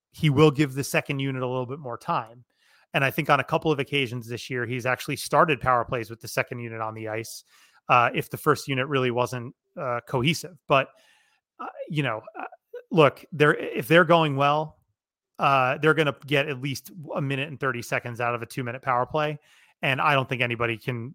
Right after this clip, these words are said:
rightfully complain about that. So, um, as I said, something to appreciate and, uh, and enjoy, even with Adam Fox out of the lineup, which just shows you how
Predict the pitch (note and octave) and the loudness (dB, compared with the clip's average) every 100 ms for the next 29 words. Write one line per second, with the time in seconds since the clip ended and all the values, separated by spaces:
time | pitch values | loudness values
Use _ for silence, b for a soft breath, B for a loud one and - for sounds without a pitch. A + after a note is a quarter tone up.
0 | - C3+ C3 - B2 G#2 A#2 A#2+ G#2+ G#2+ | 0 2 2 -2 -6 -4 -6 -4 -6 -10
1 | A#2+ F3 G3 - D3+ B2 b b G2+ b | -12 -14 -14 -2 0 0 b b -20 b
2 | C#3 B2 A#2 A2+ D#3+ D3 C3 - A#2+ E3 | 0 2 0 -2 0 0 0 -4 -2 0
3 | D#3+ D3 - D3 B2 D3+ - D3 B2+ B2+ | 0 -4 -2 -2 -2 -4 -4 -2 -2 -4
4 | - C#3 B2 B2 A#2+ D3+ B2+ B2 C3 G#3 | -6 -8 -4 -2 -2 -2 -2 0 0 0
5 | D#3+ F3 D#3 D3+ C#3 B2+ A#2+ C3 C3+ D3+ | 0 2 4 4 4 2 0 -2 0 -2
6 | B2+ A#2 A#2 A#2 A2+ C3 A#2 - C#3 - | -2 -2 -4 -4 -6 -6 -8 -6 -4 -2
7 | B2+ A#2 A2+ B2 A#2+ | -2 -2 0 2 2